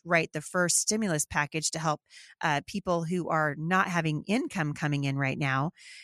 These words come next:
that Nancy Pelosi wanted, you know, stuff in there about voter registration, and she wanted money for the Kennedy Center. And,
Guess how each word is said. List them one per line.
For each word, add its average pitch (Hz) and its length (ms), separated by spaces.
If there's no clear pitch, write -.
that 175 300
Nancy 196 320
Pelosi 180 640
wanted, 170 360
you 180 120
know, 156 100
stuff 180 300
in 180 120
there 170 220
about 151 480
voter 180 440
registration, 143 720
and 147 100
she - 160
wanted 175 300
money 196 180
for 202 140
the 185 80
Kennedy 202 420
Center. 147 380
And, 151 180